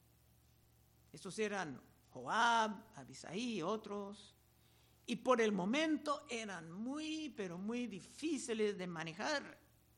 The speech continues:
David no queriendo abrir otro gran herido. Conclusión. Vimos en este capítulo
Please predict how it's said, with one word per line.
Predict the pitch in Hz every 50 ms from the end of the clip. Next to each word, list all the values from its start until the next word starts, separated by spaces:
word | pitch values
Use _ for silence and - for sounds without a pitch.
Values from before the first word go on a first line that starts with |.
| _ _ _ _ _ _ _ _ _ _ _ _ _ _ _ _ _ _ _ _ _ - _ -
David | 175 180 180 196 202 196
no | 196 202 214 214 214
queriendo | 220 202 208 208 214 214 202 196
abrir | 190 190 196 196 214 220 220 208
otro | 202 202 202 208 214 185 180
gran | 170 202 185 185 185 180 180 - -
herido. | 160 156 160 165 165 170 156 156 127 - - - - -
Conclusión. | - 226 226 220 226 226 220 233 247 233 214 180 139 - - - - - _ - - - _ _ _ _ _ - _ _ _ _ _ - - _ _ - - _ _ _ _ - - _ _ _ _ _ _ _ - - - - - - - - - - - - - - - - - - _ _ -
Vimos | 190 247 294 294 277 277
en | 269 262 277
este | 269 277 262 -
capítulo | - 233 233 240 262 269 262 262 254 214 202 185 175 - - -